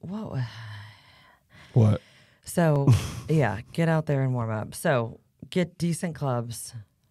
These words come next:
Speaker 1: put good grips on them. I mean, just golf pride, whatever. Go to the store, feel what you like, figure it out. Walker puts mine on, but you can go to your local golf store and pay them a couple bucks per club. They'll put 'em on for you.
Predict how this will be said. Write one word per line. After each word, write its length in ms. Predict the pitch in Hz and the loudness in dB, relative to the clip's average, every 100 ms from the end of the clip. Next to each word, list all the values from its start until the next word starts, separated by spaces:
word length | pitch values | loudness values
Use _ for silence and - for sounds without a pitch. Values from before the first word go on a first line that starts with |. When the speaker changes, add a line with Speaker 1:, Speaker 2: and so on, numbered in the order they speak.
| _ - | _ -6
Speaker 1:
put 240 | - - - | -4 -4 -2
good 220 | 156 127 | -4 -2
grips 300 | 135 - - | -4 -4 -8
on 140 | 71 | -10
them. 200 | 90 80 | -8 -6
I 60 | - | -4
mean, 140 | 285 | -4
just 180 | 254 277 | -4 -4
golf 240 | 151 123 - | -4 -4 -4
pride, 240 | 123 127 | -4 -2
whatever. 300 | 156 127 131 | -2 -2 -2
Go 140 | 135 143 | -2 -2
to 60 | |
the 80 | 139 | -2
store, 300 | - 131 127 | -4 -4 -2
feel 220 | - 139 | -4 -4
what 160 | 135 127 | -4 -4
you 80 | 123 | -4
like, 200 | 117 117 | -6 -6
figure 280 | 135 127 123 | -6 -4 -4
it 80 | |
out. 380 | 117 117 120 - | -4 -2 -4 -6
Walker 360 | 123 127 127 127 | -4 -4 -4 -8
puts 240 | 127 - | -10 -10
mine 160 | 120 113 | -8 -6
on, 260 | 113 113 117 | -6 -6 -6
but 200 | 120 - | -8 -8
you 100 | 127 | -10
can 160 | 131 | -10
go 160 | 123 120 | -8 -8
to 60 | |
your 100 | 117 | -8
local 240 | 113 113 110 | -8 -10 -10
golf 240 | 107 107 | -12 -12
store 200 | - 110 | -10 -8
and 100 | 110 | -8
pay 100 | 113 | -6
them 120 | 110 110 | -6 -6
a 40 | |
couple 220 | - - | -8 -10
bucks 240 | 107 107 - | -8 -10 -12
per 120 | 117 | -14
club. 220 | - 110 | -12 -12
They'll 100 | 117 | -12
put 120 | 104 | -10
'em 80 | 110 | -8
on 120 | 104 107 | -8 -8
for 120 | 110 | -8
you. 140 | - | -10